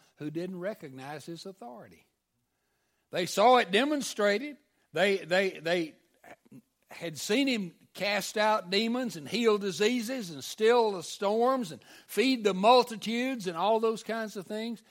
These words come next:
And they still asked the question, "By what authority?" Well, I tell you, the authority that he has today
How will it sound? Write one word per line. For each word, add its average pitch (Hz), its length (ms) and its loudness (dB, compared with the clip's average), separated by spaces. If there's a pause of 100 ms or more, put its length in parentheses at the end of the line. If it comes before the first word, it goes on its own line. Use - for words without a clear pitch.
(380)
And 143 220 -8
they 131 140 -6
still 202 400 -10
asked 170 320 -12
the - 60 -16
question, 98 600 -18 (1000)
"By 123 180 -10
what 113 320 -14
authority?" - 640 -20 (1120)
Well, 98 100 -20
I 131 120 -14
tell 165 200 -14
you, 170 100 -12
the 110 160 -12
authority 131 480 -6
that 120 160 -16
he 110 100 -16
has 113 380 -16
today 117 500 -14